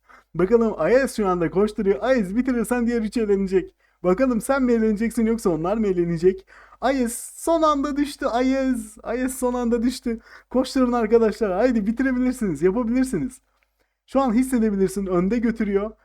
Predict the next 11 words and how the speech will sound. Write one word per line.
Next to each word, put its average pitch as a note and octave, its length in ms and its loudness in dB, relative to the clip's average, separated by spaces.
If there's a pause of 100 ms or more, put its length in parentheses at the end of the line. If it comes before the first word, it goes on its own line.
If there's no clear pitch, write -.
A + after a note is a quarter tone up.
(220)
Hissedebilirsin B3 760 0
bitirecek A#3 480 -2
gibi. A3+ 280 -2
Hissedebilirsin A#3 800 -2
son G3 280 -2
yere A#3 220 2
geldi. A3+ 300 0
Oradan A#3+ 380 -2
da A3 60 0
atlarsa A#3+ 520 -2
bitirdi. G3 560 2